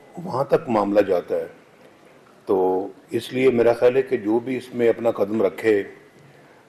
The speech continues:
अपनी, उसका आगाज़ करे अपनी career का सियासी field में, तो वो यही नीयत लेकर आए, तो इंशाअल्लाह फिर पाकिस्तान की तकदीर क्यों नहीं बदलेगी।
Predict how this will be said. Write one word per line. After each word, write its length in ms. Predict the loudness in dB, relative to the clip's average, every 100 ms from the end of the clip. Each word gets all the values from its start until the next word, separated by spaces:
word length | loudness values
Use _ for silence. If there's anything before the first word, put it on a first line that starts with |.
| -20 -8
अपनी, 380 | -6 -2 0 0
उसका 400 | -4 0 4 4
आगाज़ 420 | 4 4 4 2
करे 240 | 0 2 2
अपनी 260 | 2 0
career 440 | -6 0 2 2 2
का 220 | 2 0 0 -12 -20 -20 _ _ _ -14
सियासी 460 | 0 2 4 2
field 380 | 0 0 0 0
में, 120 | -2
तो 120 | -2
वो 320 | -4 -4 -4 -6 -16 -20 -20 -20 _ _ -20 _ _ _ -4
यही 300 | 2 4 4
नीयत 320 | 4 2 2
लेकर 280 | 0 2 2
आए, 200 | 0 -4 -12 -20 _ -20 -20 _ _ -4
तो 100 | -4
इंशाअल्लाह 440 | 0 2 4 2
फिर 160 | 0 -6
पाकिस्तान 560 | -4 -6 -4 -6 -6
की 80 | -6
तकदीर 340 | -4 -4 -4
क्यों 180 | -6 -6
नहीं 120 | -2
बदलेगी। 460 | -2 -2 -4 -8 -10